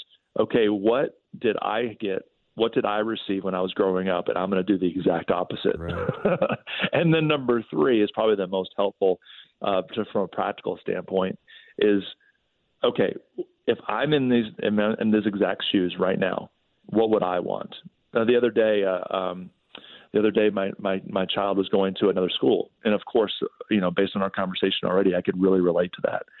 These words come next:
Speaker 1: And he was going to another school. He's going from private school to public school. That already was a challenge.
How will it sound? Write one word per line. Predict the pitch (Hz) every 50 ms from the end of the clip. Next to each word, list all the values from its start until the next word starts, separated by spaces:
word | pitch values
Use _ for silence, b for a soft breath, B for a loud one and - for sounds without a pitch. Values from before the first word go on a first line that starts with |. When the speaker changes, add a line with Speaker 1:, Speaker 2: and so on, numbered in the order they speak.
| B B B B B B B B B B - -
Speaker 1:
And | 98 98 98 98 98
he | 104
was | 107 98
going | - 104 104
to | 107
another | 107 101 104 104 101
school. | - - 104 101 101 101 98 101
He's | 98 95
going | - 95 95 92
from | - 92 90
private | 85 - 92 92 - - - -
school | - - - 110 110
to | - -
public | - - - 95 95 - - -
school. | - - - 95 92 92 98
That | 95 95 -
already | - 92 92 95 98 101 101
was | 101 95 92
a | 101
challenge. | - - 95 92 90 90 92 92 90